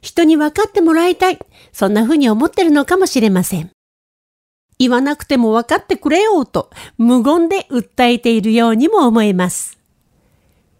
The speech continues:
その人の中で勝手に起きていることは本来他人にはどうしてあげようもありません。だから厄介ですね。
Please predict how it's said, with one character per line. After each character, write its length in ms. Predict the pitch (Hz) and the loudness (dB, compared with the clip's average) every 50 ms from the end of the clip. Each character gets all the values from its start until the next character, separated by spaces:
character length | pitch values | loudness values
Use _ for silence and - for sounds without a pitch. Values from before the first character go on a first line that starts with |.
| _ _ - | _ _ -14
そ 220 | - - 302 311 | -6 0 2 2
の 160 | 320 370 427 | 4 2 2
人 200 | 415 - - 392 | 0 0 0 2
の 120 | 339 349 320 | 2 2 2
中 300 | 302 311 - - 277 233 | 0 0 0 0 0 0
で 180 | 254 254 233 - | 0 -2 -2 -2
勝 160 | 262 254 - | -4 -4 -2
手 180 | - - 311 | 0 0 2
に 120 | 285 302 320 | 2 4 2
起 80 | 330 320 | 0 -2
き 40 | - | -4
て 140 | - 330 311 | -2 -2 -2
い 20 | |
る 80 | 269 247 | 0 0
こ 140 | - 247 - | -2 -4 -2
と 100 | - 226 | 0 0
は 180 | 214 208 196 - - - - | 0 -2 -4 -8 -14 -14 -6
本 180 | - 233 233 220 | -2 0 2 2
来 220 | 208 196 190 190 | 2 0 0 -2
他 160 | - 180 214 | -2 -2 0
人 240 | 202 208 220 226 233 | 2 2 2 2 2
に 100 | 262 285 | 2 2
は 140 | 247 190 170 | 2 0 0
ど 160 | 160 185 190 | 0 0 0
う 60 | 214 | 0
し 80 | 220 - | 0 -2
て 120 | - 277 | 0 0
あ 100 | 269 277 | 0 2
げ 120 | 247 269 294 | 2 2 2
よ 140 | 294 302 302 | 2 4 4
う 20 | |
も 140 | 294 302 294 | 4 2 2
あ 40 | 294 | 2
り 80 | 311 | 2
ま 140 | 302 320 311 | 2 2 2
せ 160 | - - 320 | 0 -2 -4
ん。 80 | - - _ _ _ | -4 -6 _ _ _
だ 120 | - 233 | -6 -6
か 120 | - - 466 | -4 -4 -4
ら 160 | 440 - - _ - | -4 -4 -6 _ -10
厄 180 | - 180 - _ | -10 -10 -8 _
介 160 | - 175 170 165 | -4 -4 -4 -4
で 80 | - | -4
す 120 | 185 - 240 | -4 -2 0
ね。 280 | 254 285 302 - _ | 0 0 0 -2 _